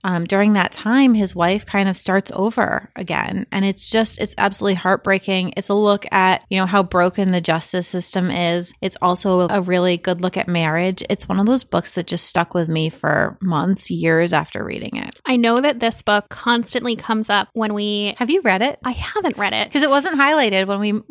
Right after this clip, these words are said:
Speaker 1: made our notes. I was like, "She has to have read it."
Speaker 2: No, I haven't read it. It, it's always sounded something, like, serious that I'm like, "Oh, I wanna read that at some point," but I never feel like I wanna read it now. Um, but I will say that every single time there's a best book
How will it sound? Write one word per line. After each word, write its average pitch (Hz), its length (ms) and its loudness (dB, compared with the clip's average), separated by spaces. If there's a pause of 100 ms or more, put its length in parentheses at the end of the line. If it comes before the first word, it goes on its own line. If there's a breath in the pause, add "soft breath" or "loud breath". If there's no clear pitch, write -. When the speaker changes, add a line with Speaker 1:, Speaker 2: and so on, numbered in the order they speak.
(120)
Speaker 1:
made 214 280 0
our 208 120 4
notes. 220 340 2
I 220 60 -6
was 208 120 -8
like, 240 120 -6
"She 285 120 -8
has 370 240 -12
to 202 100 -6
have 165 120 -10
read - 160 -10
it." - 160 -10
Speaker 2:
No, 302 220 -4
I 320 80 -4
haven't 370 400 -2
read 320 160 -2
it. 349 160 2
It, 294 240 -2
it's - 480 -6 (120)
always 285 340 2
sounded 240 440 -2 (200)
something, 226 580 -4 (140)
like, 214 180 -6
serious 226 520 -2
that 214 140 -2
I'm 202 100 -2
like, 208 180 -6
"Oh, 302 100 4
I 294 140 4
wanna 269 240 2
read 240 240 -4
that 226 100 4
at - 100 -2
some 220 200 0
point," 220 240 0
but 233 100 2
I 220 80 4
never 185 480 -2 (100)
feel 220 280 0
like 185 200 -2
I 202 100 2
wanna 180 220 -2
read 180 160 -6
it - 100 -6
now. 214 440 -2 (120)
Um, 254 200 -2
but 254 120 0
I 254 80 4
will 285 200 2
say 294 140 -2
that - 220 -8
every 277 320 -2
single 240 360 -2
time 220 460 -2 (180)
there's 220 260 0
a 220 60 2
best - 640 -2
book 220 400 0